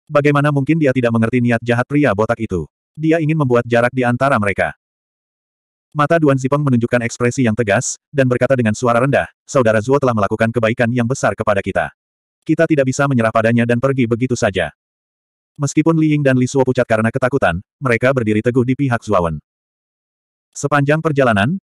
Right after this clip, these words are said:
Zuawan telah menyelamatkan mereka berkali-kali. Mereka berutang budi padanya, dan mereka tidak bisa tidak berterima kasih. "Kamu punya banyak tulang punggung.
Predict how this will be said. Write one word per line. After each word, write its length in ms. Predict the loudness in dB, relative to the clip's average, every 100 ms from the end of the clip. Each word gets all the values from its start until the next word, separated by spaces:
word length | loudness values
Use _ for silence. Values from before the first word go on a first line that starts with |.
| _
Zuawan 320 | 0 2 4
telah 140 | 2 0
menyelamatkan 500 | 2 2 0 0 0
mereka 320 | 0 0 0
berkali-kali. 560 | 0 -2 0 0 -2 -6 _ _
Mereka 280 | -2 0 2
berutang 300 | 2 2 2
budi 180 | 0 2
padanya, 380 | 2 2 0 -4 -8 -2
dan 160 | 0
mereka 240 | 0 0 0
tidak 200 | 0 -2
bisa 120 | -2
tidak 200 | 0 0
berterima 340 | 0 0 0 0
kasih. 320 | -2 -4 -10 -14 _ _ _ _ _ _ _ -2
"Kamu 200 | 0 0
punya 200 | 2 2
banyak 240 | 2 2 0
tulang 260 | 0 0
punggung. 400 | 0 0 -2 -4